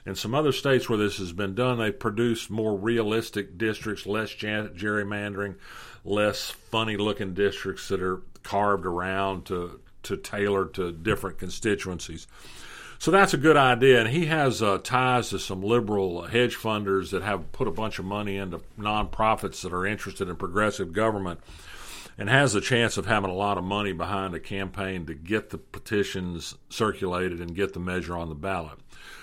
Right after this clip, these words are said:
Well, this week another petition drive, uh, popped up. It was filed by Nate Steele, a former Democratic legislator who won't say who he's working for, but pointed me to a fellow lobbyist he works with who happens to be a former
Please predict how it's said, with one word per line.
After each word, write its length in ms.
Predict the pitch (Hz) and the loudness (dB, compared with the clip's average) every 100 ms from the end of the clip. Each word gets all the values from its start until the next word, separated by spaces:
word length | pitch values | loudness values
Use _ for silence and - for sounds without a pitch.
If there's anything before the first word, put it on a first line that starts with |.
| - | 0
Well, 220 | 127 147 | 6 8
this 200 | 151 135 | 8 8
week 220 | 165 170 139 | 8 8 8
another 340 | 127 170 143 | 8 8 8
petition 540 | 101 - 123 104 101 | 4 2 2 4 0
drive, 480 | 95 98 98 98 85 - - 104 | 2 4 4 2 0 -8 -10 0
uh, 380 | 98 85 85 - _ - - - - 98 - | 0 0 -6 -14 _ -20 -20 -20 -20 -18 -2
popped 380 | 127 117 - 123 | 4 4 4 6
up. 320 | 113 90 - - - - _ - - - | 8 6 0 -20 -20 -20 _ -20 -20 -4
It 180 | 120 104 | 0 2
was 160 | 98 - | 2 2
filed 400 | 123 113 110 95 | 4 6 6 6
by 100 | 90 | 2
Nate 300 | 107 101 - | 2 2 0
Steele, 460 | - 131 117 101 | 2 4 6 4
a 40 | 90 | 2
former 300 | 113 104 90 | -2 -2 -2
Democratic 580 | 101 92 110 98 85 | -2 -2 -2 -2 0
legislator 680 | 101 113 95 - 92 92 101 | 0 0 0 -2 -2 -2 -2
who 100 | 92 | -2
won't 240 | 107 113 - | 0 -2 0
say 320 | 120 120 104 | 4 4 6
who 140 | 98 | 2
he's 160 | 90 90 | 0 -2
working 340 | 110 110 95 | -2 -2 -6
for, 380 | 82 95 92 95 - - - - - | -6 -4 -4 -6 -10 -16 -16 -18 -6
but 180 | 107 - | -4 -2
pointed 400 | - 127 110 92 | 2 4 4 2
me 180 | 107 101 | 0 0
to 220 | 104 95 | 2 2
a 200 | 92 85 - - | 2 -2 -8 -4
fellow 340 | - 117 101 | 2 4 4
lobbyist 580 | 95 107 107 98 95 - | 4 4 4 4 2 0
he 80 | 98 | 0
works 400 | 95 98 92 90 | 2 2 2 -2
with 240 | 92 95 | -2 0
who 100 | 92 | -2
happens 400 | 90 95 98 87 | -2 -2 -4 -8
to 80 | 87 | -4
be 140 | 90 | -2
a 60 | 90 | -2
former 400 | - 98 90 85 | -4 -4 -4 -6